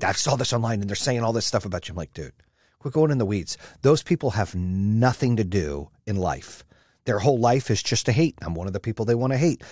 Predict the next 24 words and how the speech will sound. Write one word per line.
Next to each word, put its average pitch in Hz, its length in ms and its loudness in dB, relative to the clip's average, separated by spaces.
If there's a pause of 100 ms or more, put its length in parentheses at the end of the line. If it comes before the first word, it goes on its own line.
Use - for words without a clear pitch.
(120)
They - 60 -14
probably 95 200 -4
got 107 100 0
a 107 40 -2
picture 120 320 -2
of 113 60 0
me 123 120 0
on 135 120 0
their 135 100 0
ceiling 131 420 2
and 73 80 -10
they're 85 100 -4
like, 123 220 -2
"Yay," 370 480 2
and 120 100 4
they 110 60 2
just 104 140 -2
wanna 117 160 2
hate 143 240 0
me. 71 220 -10 (440)
It's - 160 -4
sad. - 460 -6 (480)
It's - 160 -8
disgusting. 113 720 -6